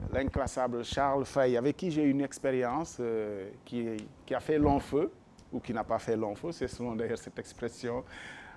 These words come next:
pendant la campagne de la présidentielle. Nous avons eu cette expérience d'animer ensemble une émission politique. Nous nous retrouvons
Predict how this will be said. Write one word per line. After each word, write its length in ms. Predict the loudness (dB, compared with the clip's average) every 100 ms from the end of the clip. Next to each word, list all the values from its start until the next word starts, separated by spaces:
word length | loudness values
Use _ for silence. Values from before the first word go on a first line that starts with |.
| -12
pendant 140 | -4 -2
la 120 | 0
campagne 340 | -2 -2 -2
de 60 | 0
la 120 | 0
présidentielle. 760 | 0 0 2 0 0 6 6 6
Nous 220 | 4 4
avons 220 | 4 4
eu 140 | 2
cette 220 | 0 -4 -6
expérience 1000 | -6 -2 0 0 -2 -6 -10 -18 -20 -20 -20 -20 -20 -18 -14 -12 -10 -4
d'animer 400 | -2 0 0 -2
ensemble 480 | -2 -2 -2 0
une 120 | 0 0
émission 440 | -2 -2 -4 -4
politique. 480 | -2 -2 -2 -6 -2
Nous 140 | 2
nous 100 | 4
retrouvons 640 | 4 4 0 0 0 -2